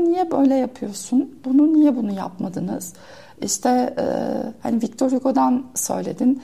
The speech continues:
Victor Hugo'yu bahsediyorsunuz. "Hep yabancı veriyorsunuz. Neden Türk vermiyorsunuz?" şeklinde. Hep bir şey var. Evet, hani her zaman motive etmek ya da motive edilmeyi beklemiyoruz ama yani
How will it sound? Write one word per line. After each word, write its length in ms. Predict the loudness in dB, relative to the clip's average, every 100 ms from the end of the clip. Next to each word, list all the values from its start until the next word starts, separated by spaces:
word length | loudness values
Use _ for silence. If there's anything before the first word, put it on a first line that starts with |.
| -14 -12 -12
Victor 300 | -4 -2 -2
Hugo'yu 460 | -2 0 0 0
bahsediyorsunuz. 720 | -2 -2 -6 -4 -4 0 0 0
"Hep 220 | -6 -2
yabancı 560 | 0 2 2 2 0 -2
veriyorsunuz. 580 | -6 -4 -8 -6 -6 -4
Neden 320 | -2 -2 -4
Türk 260 | -8 -10 -6
vermiyorsunuz?" 680 | -6 -6 -8 -10 -10 -10 -10
şeklinde. 380 | -12 -6 -4 -4
Hep 320 | -6 -10 -4
bir 60 |
şey 340 | -2 2 2 2
var. 280 | 0 -4 -2
Evet, 340 | 2 2 -2 -8
hani 160 | -6
her 280 | -4 0 2
zaman 340 | 4 4 6 4
motive 380 | 2 -2 -2
etmek 460 | -2 0 -2 -2 -10 -20 -20 -20 -20 -18 -6
ya 140 | -2
da 60 | 0
motive 360 | -2 0 0
edilmeyi 500 | 2 2 2 2 2
beklemiyoruz 680 | -2 -2 2 6 4 2 -2
ama 300 | 0 0 -2 -4 -20 -20 -20 -12 -4
yani 360 | -2 0 -2